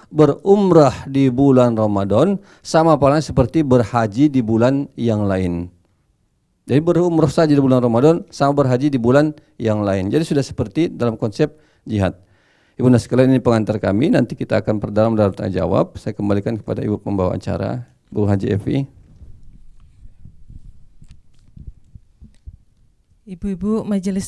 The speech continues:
Speaker 2: taklim dan pendengar R R I Serui, itulah tadi penyampaian risalah dari Bapak Ustadz.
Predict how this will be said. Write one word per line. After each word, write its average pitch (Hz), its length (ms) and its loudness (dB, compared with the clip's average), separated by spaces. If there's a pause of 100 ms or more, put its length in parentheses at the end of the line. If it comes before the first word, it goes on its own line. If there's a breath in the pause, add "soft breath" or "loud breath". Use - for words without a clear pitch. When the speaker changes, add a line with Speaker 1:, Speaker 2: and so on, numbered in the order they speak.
Speaker 2:
taklim 175 720 -4
dan 185 400 -6
pendengar 190 560 -6
R 196 320 -8
R 196 160 -6
I 185 80 -6
Serui, 160 720 -10 (480)
itulah 180 400 -10
tadi 185 720 -8 (400)
penyampaian 196 560 -6
risalah 190 720 -6
dari 170 400 -8 (320)
Bapak 165 400 -8
Ustadz. 156 480 -12